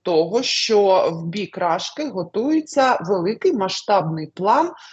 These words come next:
з боку п'яти, чомусь хочеться сказати, країн, край-, е, п'яти,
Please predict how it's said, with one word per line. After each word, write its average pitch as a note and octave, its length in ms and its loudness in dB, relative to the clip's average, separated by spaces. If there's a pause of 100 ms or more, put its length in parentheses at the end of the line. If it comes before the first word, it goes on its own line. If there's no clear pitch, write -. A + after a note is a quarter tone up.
(100)
з D#3+ 160 -6
боку B3 840 0
п'яти, G#3 680 0
чомусь G3 460 -8
хочеться - 420 -8
сказати, F#3 540 -2
країн, E3+ 600 -2 (420)
край-, F3+ 320 4
е, F3 180 6
п'яти, G#3 720 0